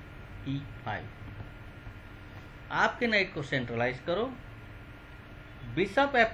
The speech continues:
four, यहाँ पे white खेलेगा Bishop F four, आपके knight पे attack, यहाँ counter attack करके knight को बचाना है, Knight जी six, Bishop पे attack, तो Bishop जी three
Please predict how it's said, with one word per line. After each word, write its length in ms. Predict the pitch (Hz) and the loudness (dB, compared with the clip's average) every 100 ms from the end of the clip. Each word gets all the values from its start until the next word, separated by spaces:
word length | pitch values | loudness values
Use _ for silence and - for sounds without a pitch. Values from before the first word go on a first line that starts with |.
| - | 4
four, 280 | 214 147 110 - - - - - - - - - - - - - - - - - - - - - - 123 | 4 4 0 -8 -14 -14 -14 -14 -14 -14 -14 -14 -14 -16 -14 -14 -14 -14 -14 -14 -14 -14 -12 -12 -10 4
यहाँ 220 | 170 233 | 6 6
पे 120 | 262 | 4
white 280 | 262 233 226 | 4 4 4
खेलेगा 340 | - 202 180 156 | 2 2 4 2
Bishop 320 | 139 - 190 | 0 -2 2
F 140 | 202 196 - | 2 2 -2
four, 200 | 170 254 | 0 2
आपके 280 | 170 - | 0 0
knight 360 | 143 131 147 170 - | -2 2 4 2 0
पे 80 | 190 - | -2 4
attack, 420 | 151 139 - 113 - - - - - - - - - - - - - - 131 | 6 6 4 -2 -2 -12 -14 -14 -16 -16 -16 -16 -16 -14 -14 -14 -16 -10 4
यहाँ 260 | 180 226 233 | 6 6 4
counter 460 | 196 175 196 226 277 | 0 0 0 4 6
attack 340 | 233 - 185 - | 6 6 0 2
करके 280 | 143 139 135 | -2 0 0
knight 320 | 135 135 - | 2 0 -2
को 100 | 202 | -4
बचाना 400 | 196 190 196 185 | -2 0 2 2
है, 140 | 165 131 | 0 0
Knight 280 | 113 123 - | 0 -2 0
जी 120 | 180 | 0
six, 300 | 185 233 - - - - 110 | 0 -6 -6 -12 -14 -10 -6
Bishop 280 | 123 143 131 | -4 -4 -2
पे 60 | 139 | 2
attack, 320 | 123 123 196 196 - | 0 0 -4 -4 -6
तो 80 | 127 | -4
Bishop 440 | 143 151 247 190 | -2 -2 -4 -4
जी 140 | 147 202 - | -4 -6 -6
three 160 | 202 | -8